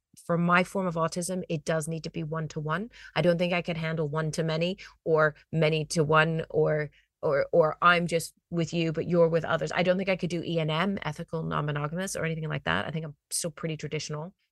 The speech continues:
but I am more open because of my lifestyle to it being, we see each other for a week intensely and then not at all for three weeks, or we see each other on, you know, weekends. My,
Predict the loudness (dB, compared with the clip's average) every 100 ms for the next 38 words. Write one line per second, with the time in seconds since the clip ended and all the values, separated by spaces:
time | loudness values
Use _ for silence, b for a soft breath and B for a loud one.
0 | _ b b 0 2 0 -4 _ _ 0
1 | 4 4 4 2 2 4 4 2 -2 -4
2 | -2 -2 -2 -2 2 2 2 0 -4 -4
3 | -6 -6 -6 -6 -4 0 0 0 -4 -12
4 | b b _ _ _ _ _ -6 0 2
5 | 2 0 -2 -6 -8 -12 -10 -6 -4 -2
6 | -2 2 4 4 4 4 2 -2 -4 0
7 | 2 2 0 2 4 2 2 2 2 4
8 | 4 4 2 4 4 4 4 4 6 4
9 | 2 -2 -2 -2 -2 -4 2 4 4 2
10 | -6 B B 0 2 0 0 2 4 4
11 | 2 -2 -8 -4 -4 -4 -10 _ _ _
12 | -2 0 0 -2 -4 -2 -4